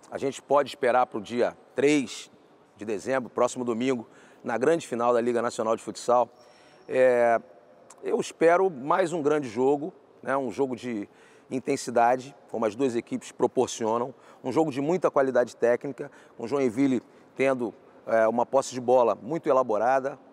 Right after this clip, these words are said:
jogadores inteligentíssimos que fazem a troca de passes, que chegam com muita facilidade no gol, né, que não perdem a intensidade durante todo o jogo, e a equipe da Soeva, que tem jogadores habilidosíssimos, que fazem um bom contra-ataque, que tem também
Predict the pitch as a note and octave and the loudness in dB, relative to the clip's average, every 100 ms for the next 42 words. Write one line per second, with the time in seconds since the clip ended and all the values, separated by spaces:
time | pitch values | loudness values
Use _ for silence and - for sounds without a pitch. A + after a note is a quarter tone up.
0 | - G#2+ A#2 C3 B2+ C3 C3+ C3+ A#2+ A2+ | -8 -2 0 0 -2 -2 -2 -2 -2 -6
1 | - C3 B2+ B2+ - A2 - C#3 C#3 B2 | -6 -6 -6 -10 -12 -14 0 0 2 -2
2 | - - - A#2 C3+ C#3 B2+ G2+ A#2+ B2+ | -10 -20 -10 -8 -2 -2 -2 -4 0 2
3 | B2+ - - A2+ - D#3+ C#3+ C3+ C3 C#3 | 0 -6 -16 -16 -4 -2 -2 -6 -6 -2
4 | C#3 A2+ - - _ - B2+ - B2+ B2 | -2 -2 -4 -20 _ -6 -4 -2 0 2
5 | B2 A#2 G#2 B2 C3+ C3 - - C3 C#3+ | 2 -2 -2 2 2 0 -8 -4 -2 0
6 | D3+ C#3+ - E3 D#3 D3 C3+ C#3+ C3+ - | 0 0 4 4 4 0 -2 -4 -8 0
7 | C3 A#2+ A#2+ B2+ B2 - C3+ G#2 A#2 C3 | 0 0 -4 -6 -6 -6 -4 -4 -2 -2
8 | C#3 - - - - F3 F3+ - F3+ D#3+ | -4 -14 -20 -20 -2 2 2 0 -4 -2
9 | F3 - C#3+ D#3 D3+ - D3+ C#3+ C3+ C#3+ | 0 2 4 4 0 -4 -4 0 0 -2
10 | B2+ - - - D3 D3+ E3 D3+ A2 G#2+ | -6 -12 -20 -4 -2 2 2 4 2 -2
11 | D3 - C3 - C3+ A#2+ - - - - | -8 -8 -14 -10 -8 -8 -12 -20 -20 -20
12 | - - D#3+ D3+ D#3+ C3+ C#3+ C#3 B2 A#2 | -20 0 2 4 0 0 0 0 -2 0
13 | - D3 - A#2+ - D3+ D3+ C3+ A#2+ C#3 | 2 0 0 -10 -2 -2 0 0 2 2